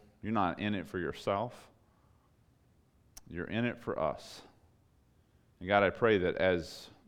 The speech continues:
your representatives, as your children, that we'd stop being in it for ourselves.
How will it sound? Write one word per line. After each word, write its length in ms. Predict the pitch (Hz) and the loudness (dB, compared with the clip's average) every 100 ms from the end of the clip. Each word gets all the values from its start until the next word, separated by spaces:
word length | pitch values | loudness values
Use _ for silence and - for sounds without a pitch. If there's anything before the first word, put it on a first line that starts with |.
| - | -16
your 240 | 80 101 | -4 -2
representatives, 920 | 110 117 120 127 98 85 78 87 - - | 4 4 4 0 -2 -4 -4 -8 -10 -10
as 260 | 80 82 80 | -8 -8 -4
your 140 | 95 | -6
children, 420 | 104 107 73 82 98 - _ _ _ _ _ _ _ _ _ | -4 -4 -4 -6 -10 -16 _ _ _ _ _ _ _ _ _
that 100 | 87 | -2
we'd 180 | 90 85 | -2 -2
stop 320 | - 98 82 | 2 4 4
being 220 | 92 90 | 0 -2
in 160 | 80 87 | -4 -4
it 120 | - - | -6 -10
for 80 | 73 | -10
ourselves. 480 | 76 95 80 - | -6 -2 -2 -2